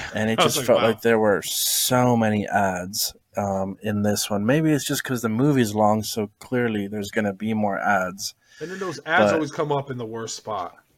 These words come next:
Speaker 1: But that, that was a little rough. That, that, that didn't help the experience also. So if you can watch it on Netflix,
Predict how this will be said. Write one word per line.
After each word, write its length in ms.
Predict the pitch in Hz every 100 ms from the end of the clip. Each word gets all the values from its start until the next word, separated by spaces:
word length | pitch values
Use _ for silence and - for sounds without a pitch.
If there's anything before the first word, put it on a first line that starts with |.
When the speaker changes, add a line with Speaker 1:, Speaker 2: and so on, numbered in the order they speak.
| _ _ _ _ - - - - - _
Speaker 1:
But 320 | 113 110 -
that, 300 | 135 143 120
that 220 | 139 151
was 160 | 147 131
a 40 |
little 280 | 127 127 117
rough. 380 | 110 107 101 -
That, 220 | 120 113
that, 220 | 127 123
that 160 | 131 127
didn't 220 | 139 123
help 360 | 113 - 120 110
the 120 | 120
experience 720 | 107 - - 117 110 107 101 101
also. 540 | 82 107 110 - 120
So 440 | 117 - 120 113 -
if 240 | 131 127 160
you 80 | 170
can 180 | 160
watch 300 | 143 151 147
it 80 | 160
on 160 | 151 151
Netflix, 680 | 151 147 160 156 - -